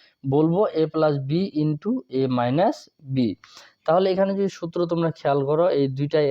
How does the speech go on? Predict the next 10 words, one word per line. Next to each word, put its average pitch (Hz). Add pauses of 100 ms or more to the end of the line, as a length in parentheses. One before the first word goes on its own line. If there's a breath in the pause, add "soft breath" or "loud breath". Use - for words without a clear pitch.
একটা, - (120)
এই 135 (100)
দুইটাই 135 (100)
একটা, - (140)
এই 135 (100)
দুইটাই 127 (120)
একটা, - (440)
তাহলে 139
সূত্র 160 (120)
আছে 143